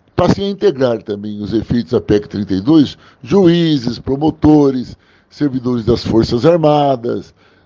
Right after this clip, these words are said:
eh, aqueles que chamam, eh, servidores do Estado. Nesse sentido, eu acredito que ao agregarmos essas, esses outros setores do serviço público,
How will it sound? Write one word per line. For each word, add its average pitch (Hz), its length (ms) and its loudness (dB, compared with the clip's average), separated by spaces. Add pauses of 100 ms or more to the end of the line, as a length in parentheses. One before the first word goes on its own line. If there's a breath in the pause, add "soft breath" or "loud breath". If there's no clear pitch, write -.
(120)
eh, 117 680 2
aqueles 143 360 2
que 131 160 0
chamam, 131 720 0
eh, 110 180 -2
servidores 117 560 -2
do 131 120 2
Estado. - 720 -4 (640 soft breath)
Nesse 127 260 2
sentido, 156 600 0 (460 soft breath)
eu 131 200 2
acredito 127 440 -2
que - 120 -2
ao 151 260 4
agregarmos 113 720 -6
essas, 98 460 -10
esses 101 320 -8
outros 110 220 -2
setores 107 480 0
do - 60 -8
serviço 95 400 -2
público, 120 580 0